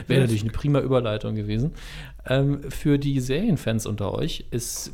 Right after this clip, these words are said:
Speaker 1: gab heute, deswegen hab ich's reingenommen, eine brandneue Nachricht, was Sherlock angeht in der B B C.
Speaker 2: Nagelneu.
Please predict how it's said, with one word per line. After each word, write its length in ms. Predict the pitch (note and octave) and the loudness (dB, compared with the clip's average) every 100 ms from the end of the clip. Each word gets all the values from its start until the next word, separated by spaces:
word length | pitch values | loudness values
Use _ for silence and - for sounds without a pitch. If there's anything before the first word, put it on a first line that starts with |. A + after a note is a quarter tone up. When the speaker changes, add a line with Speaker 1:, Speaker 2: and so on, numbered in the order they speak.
| A#2+ | -4
Speaker 1:
gab 500 | G#2+ C3+ D#3 - - | -2 2 2 0 2
heute, 360 | C#3+ F3+ B2 A2 | 4 6 4 0
deswegen 320 | G#2+ B2+ A2+ | -2 0 0
hab 80 | A#2 | 0
ich's 100 | - | -2
reingenommen, 400 | C3+ D3 A#2 G#2+ | 0 2 2 0
eine 60 | |
brandneue 1080 | G#2+ G#2+ C3 - B2 A#2+ C#3+ G3 A#2 G#2 G#2+ - - - - | -2 -4 -4 -2 2 2 2 2 0 -2 -6 -12 -14 -12 -6
Nachricht, 520 | A2+ G#2+ - A#2 - - | -2 -2 -2 -4 -4 -6
was 360 | A2 - - | -4 -4 -8
Sherlock 640 | - - - F3 F3 A#2 - | -6 -6 -2 0 0 -2 -4
angeht 340 | A2 A2 A2 | -6 -6 -8
in 200 | - A#2+ | -6 -2
der 80 | A2 | -2
B 120 | A2+ | -2
B 140 | G#2+ | -4
C. 500 | G#2+ - - E3 G3 - - | -6 -8 -6 -4 -6 -8 -4
Speaker 2:
Nagelneu. 1200 | D#3+ F3 G3 G3+ E3 F3+ F3+ F3 E3+ G3 C3 | 0 2 2 2 2 0 0 0 -2 0 0